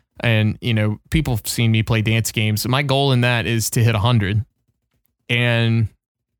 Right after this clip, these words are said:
you are never gonna have a run in any vin-, any game that has any R N G variants where you're gonna hit a hundred. Um,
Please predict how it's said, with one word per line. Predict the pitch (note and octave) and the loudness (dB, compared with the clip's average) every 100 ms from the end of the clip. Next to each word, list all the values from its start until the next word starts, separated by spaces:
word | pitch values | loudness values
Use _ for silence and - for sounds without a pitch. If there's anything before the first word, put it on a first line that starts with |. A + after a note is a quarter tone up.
| _ _ | _ _
you | A#2+ A2+ C3+ D#3+ F#3 F#3 | -2 0 2 2 2 2
are | C#3 | 2
never | C3+ C#3+ F3 | 2 2 0
gonna | D3+ D3 B2 | 0 0 0
have | C3 C3+ | 0 0
a | C3 | -2
run | B2+ C3 A#2+ A2+ C3+ C3 - _ _ _ _ _ _ | 0 0 0 0 0 -2 -6 _ _ _ _ _ _
in | C3 B2 A#2+ A#2 A#2 - - | 0 2 2 2 0 -2 0
any | D#3 D#3+ | 2 4
vin-, | A2+ A#2 A#2 - | 2 0 0 0
any | D#3 F3+ | 2 2
game | C#3+ D3 D3 | 2 2 2
that | C#3 | 2
has | A2+ A#2 F#2+ | 2 0 0
any | C#3+ D3 | 0 2
R | - B2+ | 2 2
N | C3 B2 | 4 4
G | G#2+ A2+ | 4 2
variants | F#2+ A2 A2+ G2 G2 - - - _ _ _ - | 2 2 2 2 -2 -6 -10 -12 _ _ _ -2
where | A#2+ | 2
you're | A2 | 2
gonna | G#2+ A2+ | 2 2
hit | G#2 G2+ | 2 2
a | |
hundred. | F2+ G#2 F#2+ F#2 A2 - _ _ _ _ _ _ - | 0 0 -2 -4 -6 -10 _ _ _ _ _ _ -4
Um, | A2 G#2 G#2 G#2 A2 | 0 2 0 0 -2